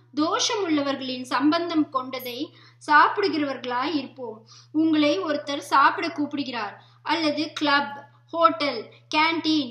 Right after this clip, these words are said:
எதிலாவது எவனோ சமைத்து எவனோ சர்வ் பண்ணுவதை நீங்கள் சாப்பிடுகிறீர்கள் என்றால், இவர்களுடைய குணம் என்ன, தோஷம் என்ன என்று உங்களுக்கு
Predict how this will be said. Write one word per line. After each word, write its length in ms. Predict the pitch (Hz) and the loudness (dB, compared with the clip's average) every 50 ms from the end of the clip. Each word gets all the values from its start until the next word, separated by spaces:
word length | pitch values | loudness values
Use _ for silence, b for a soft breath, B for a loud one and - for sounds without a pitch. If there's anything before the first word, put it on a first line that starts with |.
| - - - | -8 -10 -8
எதிலாவது 720 | 247 247 254 330 320 311 294 262 254 240 240 220 240 247 277 320 302 - - 262 | -6 -4 -4 -2 0 2 2 2 2 0 -4 -8 -6 -6 -6 -6 -6 -6 -6 -4
எவனோ 400 | 240 240 233 277 285 302 320 339 403 480 | -4 -2 0 2 2 2 2 2 0 -2
சமைத்து 540 | - 392 311 294 277 269 262 - 269 262 269 294 320 294 254 | -2 -2 -2 -2 -2 -4 -6 -10 -12 -10 -8 -8 -8 -8 -8
எவனோ 360 | 247 247 247 277 294 320 339 359 415 - | -8 -6 -4 -2 -2 -2 -2 -2 -4 -6
சர்வ் 400 | - - 294 277 - 320 - - | -4 -4 -4 -4 -4 -6 -8 -8
பண்ணுவதை 480 | - 339 311 294 277 262 247 247 247 262 285 311 | -4 0 0 0 0 -2 -6 -6 -6 -2 0 0
நீங்கள் 460 | 285 277 311 330 339 320 320 302 294 | 0 2 0 0 0 -2 -4 -4 -2
சாப்பிடுகிறீர்கள் 880 | - 247 240 269 - 320 330 - 277 294 294 294 277 - 277 285 285 294 247 - - | -2 -2 -2 -2 0 -2 -2 0 2 2 2 2 0 -2 -2 -2 -2 -2 -4 -8 -14
என்றால், 520 | - 254 254 247 247 247 233 226 226 254 320 - B B B B B B 277 | -14 -12 -12 -12 -10 -8 -8 -6 -6 -8 -10 -12 B B B B B B 2
இவர்களுடைய 680 | 277 302 339 415 427 - 339 320 302 277 262 269 247 240 240 | 2 2 2 2 -2 0 0 0 0 0 -2 -2 -4 -6 -4
குணம் 400 | 220 262 294 311 349 381 392 349 | -2 2 2 2 2 2 0 -2
என்ன, 220 | 302 277 269 262 254 254 269 294 269 | -2 -4 -6 -6 -6 -6 -6 -6 -4
தோஷம் 500 | 285 285 302 381 453 - - 392 339 302 | -2 -2 -2 0 0 0 0 0 0 -2
என்ன 220 | 277 269 254 247 247 254 277 285 - 285 | -2 -4 -6 -8 -10 -12 -12 -10 -6 -4
என்று 340 | 277 277 277 254 254 254 262 277 | -2 -2 -2 -4 -6 -8 -8 -6
உங்களுக்கு 560 | 277 285 294 311 302 302 285 285 - - 262 | 0 2 4 4 4 4 0 -2 -4 -12 -12